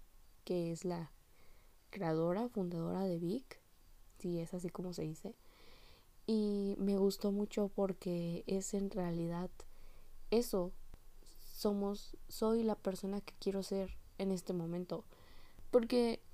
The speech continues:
no somos nuestro pasado, no somos nuestro futuro, nuestros errores, nuestros logros, porque muchas veces nos quedamos con este sentimiento de, de sí, ¿no? Soy lo que logré,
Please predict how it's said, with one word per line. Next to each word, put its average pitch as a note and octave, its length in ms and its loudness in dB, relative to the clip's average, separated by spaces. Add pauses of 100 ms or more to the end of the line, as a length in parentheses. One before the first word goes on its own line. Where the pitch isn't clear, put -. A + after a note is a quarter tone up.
(120)
no G#3+ 220 8
somos G3 340 0
nuestro F3 260 -2
pasado, G3+ 840 2 (140)
no F#3+ 140 -4
somos F3+ 320 0
nuestro E3+ 260 -2
futuro, G3+ 540 6
nuestros F#3 360 -4
errores, F3+ 720 -2 (480)
nuestros F#3 480 4
logros, F#3+ 500 2 (720)
porque G#3 260 4
muchas G#3+ 320 2
veces G#3+ 220 -2
nos G#3 180 -4
quedamos F#3+ 300 -2
con F3+ 180 0
este F#3+ 220 -2
sentimiento F3 680 -2
de, F3 220 -2 (1080)
de G3+ 200 4
sí, B3 260 4
¿no? A3+ 280 0 (140)
Soy G#3+ 180 4
lo G#3+ 140 2
que - 100 -4
logré, G#3 680 0